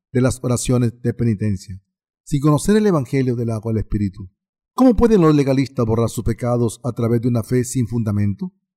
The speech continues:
Para decirlo de otra manera, cuando la gente comete más pecados en un día que pelos tienen en su cabeza,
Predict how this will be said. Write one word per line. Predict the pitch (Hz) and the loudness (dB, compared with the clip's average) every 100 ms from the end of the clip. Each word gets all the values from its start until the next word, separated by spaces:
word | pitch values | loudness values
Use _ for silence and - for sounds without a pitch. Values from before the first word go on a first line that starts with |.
| _ _ _ _ _ _ - | _ _ _ _ _ _ -2
Para | 156 165 | 2 4
decirlo | 160 - 214 165 107 104 _ _ | 2 2 0 2 0 -2 _ _
de | 117 160 | 0 2
otra | 196 185 | 2 2
manera, | 135 107 95 92 - _ _ _ _ _ | 2 0 -2 -6 -12 _ _ _ _ _
cuando | 135 147 | 2 2
la | 143 | 4
gente | 147 143 143 | 2 0 -2
comete | 147 139 139 143 131 | 0 2 0 0 -2
más | 123 | -2
pecados | - 127 131 123 123 - | -4 -4 -4 -2 -4 -4
en | 123 | -2
un | 120 120 | 0 0
día | 131 120 107 _ _ _ _ | 0 -2 -4 _ _ _ _
que | - | -2
pelos | - 151 147 143 | 2 4 4 2
tienen | - 147 139 | 0 2 2
en | 139 | -2
su | 120 | -4
cabeza, | - 120 127 120 101 | -6 -4 -4 -4 -10